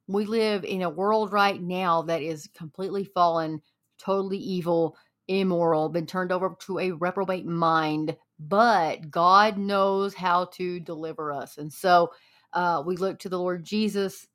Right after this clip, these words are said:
um, to deliver us, hopefully soon, out of this wicked world, and he will come back. So anyway, going back to Revelation, so we're gonna skip on down here. So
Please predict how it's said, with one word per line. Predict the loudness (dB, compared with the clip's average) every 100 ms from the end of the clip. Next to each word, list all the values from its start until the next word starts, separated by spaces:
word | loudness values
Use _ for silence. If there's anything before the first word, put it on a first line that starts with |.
| _
um, | -8 -8 -10
to | -8 -4 -4
deliver | -4 -4 -2 0 2 2
us, | 2 0
hopefully | -6 -6 -6 -6 -4 -4 -8 _ _
soon, | -14 -4 -2 0 -2 -4 -6
out | -2 -2
of | -2
this | -6 -8
wicked | -8 -8 -6
world, | -4 -2 -4
and | -4
he |
will | -6 -8
come | -8 -4
back. | -2 -2 -2
So | -2 -2 -8 -20 _ -2
anyway, | 0 0
going | -2 -4 -2 -2 -2
back | 2 2 0 -6
to | -8 -6 -6
Revelation, | -4 -2 -2 -4 -6 -8 -8
so | -4
we're | -4
gonna | -4 -6
skip | -8 -8 -4
on | -2
down | -2 -2
here. | -4 -8
So | -4 -2